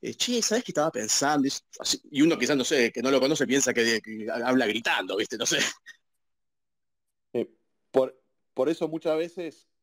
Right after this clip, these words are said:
Speaker 2: las ideas que yo trato de aplicar la-, las explico con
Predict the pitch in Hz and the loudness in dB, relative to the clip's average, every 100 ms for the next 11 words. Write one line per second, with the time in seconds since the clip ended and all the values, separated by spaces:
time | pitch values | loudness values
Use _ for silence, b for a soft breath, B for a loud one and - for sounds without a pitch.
0 | _ _ - 123 117 - 123 135 156 147 | _ _ -18 -12 -12 -12 -12 -8 -6 -6
1 | 135 _ _ _ _ _ 120 123 139 147 | -8 _ _ _ _ _ -18 -16 -16 -10
2 | 143 120 123 143 143 143 127 107 107 113 | -8 -10 -12 -12 -12 -12 -16 -18 -20 -20
3 | - 135 127 135 107 113 104 98 95 | -20 -20 -14 -12 -12 -10 -12 -14 -20